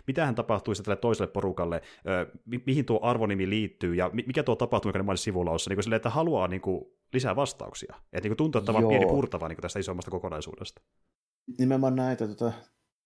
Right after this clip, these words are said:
Speaker 2: tän, tää itse tarina on riittävän suoraviivainen, että se ymmärtää.
Speaker 1: Mm.
Speaker 2: Mutta sitten, niinku, se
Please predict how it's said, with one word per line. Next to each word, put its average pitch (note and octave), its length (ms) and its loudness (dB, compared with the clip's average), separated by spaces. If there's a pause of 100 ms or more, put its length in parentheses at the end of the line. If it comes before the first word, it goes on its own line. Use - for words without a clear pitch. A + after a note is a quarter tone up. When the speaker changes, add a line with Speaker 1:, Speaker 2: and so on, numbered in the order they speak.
(580)
Speaker 2:
tän, A#2 300 2
tää A2 180 0
itse A2+ 260 -2
tarina A2+ 540 0
on F#2+ 200 -2
riittävän F#2 420 -4
suoraviivainen, E2 560 -4
että - 140 -8
se - 180 -4
ymmärtää. - 480 -10 (560)
Speaker 1:
Mm. F2 200 -10 (340)
Speaker 2:
Mutta - 180 0 (160)
sitten, F#2 340 -4
niinku, F2+ 180 -4
se F2 300 0